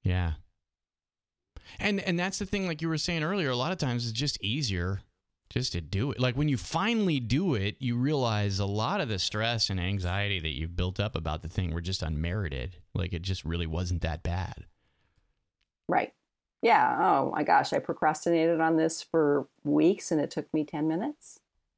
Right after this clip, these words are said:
Speaker 1: Ouch.
Speaker 2: Yeah,
Speaker 1: Yeah,
Speaker 2: so if
Speaker 1: definitely
Speaker 2: you're,
Speaker 1: seen
Speaker 2: if
Speaker 1: that one.
Speaker 2: it's too hard to do,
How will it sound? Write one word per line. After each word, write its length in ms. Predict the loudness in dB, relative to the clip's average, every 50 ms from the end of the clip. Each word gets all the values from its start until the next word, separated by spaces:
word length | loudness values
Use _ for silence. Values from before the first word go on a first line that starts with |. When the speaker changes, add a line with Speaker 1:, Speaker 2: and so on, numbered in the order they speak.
| _ _ _ _ _ _ _ _ _ _ _ _ _ _ _ _ _ _ _ _ _ _ _ _ _ -6
Speaker 1:
Ouch. 360 | -4 -4 -4 -4 -6 -10 -12 -12 -18 _ _ _ _ _ _ _ _ 4
Speaker 2:
Yeah, 140 | 6 6 6
Speaker 1:
Yeah, 40 |
Speaker 2:
so 240 | 6 6 6 8 8
if 120 | 8 8 6
Speaker 1:
definitely 120 | 6 6
Speaker 2:
you're, 120 | 8 8 8
Speaker 1:
seen 180 | 6 6 6
Speaker 2:
if 140 | 6 6 8
Speaker 1:
that 60 | 6
one. 60 | 4 4
Speaker 2:
it's 260 | 2 -4 -6 -8 -8 -10 _ 0
too 240 | 4 6 6 6
hard 360 | 6 6 6 6 6 4 4 2
to 100 | 0 2
do, 420 | 4 4 6 6 6 4 4